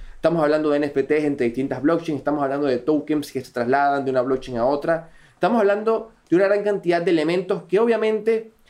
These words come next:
ya aquí la imaginación es el límite. Pero es interesante porque empezamos a derribar barreras que todavía hoy por hoy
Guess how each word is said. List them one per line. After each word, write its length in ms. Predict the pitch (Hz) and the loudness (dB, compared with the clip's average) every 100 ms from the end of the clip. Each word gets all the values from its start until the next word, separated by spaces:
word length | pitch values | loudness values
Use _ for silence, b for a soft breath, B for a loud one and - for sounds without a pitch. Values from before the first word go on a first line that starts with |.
| b - | b -2
ya 200 | 165 180 | 2 2
aquí 400 | 175 214 - - | -2 -6 -8 -2
la 180 | 151 147 | 0 2
imaginación 760 | 143 147 139 - 190 208 185 | 0 0 -2 0 0 0 -4
es 160 | 139 139 | -6 -2
el 160 | 139 143 | 0 0
límite. 500 | 135 117 - - b b b - | 0 -4 -6 -12 b b b 0
Pero 320 | 160 160 165 | 2 0 0
es 80 | 175 | -2
interesante 580 | 214 190 185 196 202 190 | 0 0 2 0 0 0
porque 420 | 147 127 135 - | 0 -2 -2 -2
empezamos 480 | 143 - 170 202 202 | -8 -4 -2 0 2
a 40 | |
derribar 500 | 165 139 147 160 - | 0 2 2 0 -2
barreras 800 | 143 139 135 156 196 233 233 - _ _ _ | -6 -2 0 0 0 0 -2 -12 _ _ _
que 100 | 143 | -2
todavía 520 | 147 147 151 156 135 - | 2 2 4 4 2 2
hoy 180 | 196 - | 0 2
por 180 | 190 | 0
hoy 320 | 202 233 233 | 2 0 -2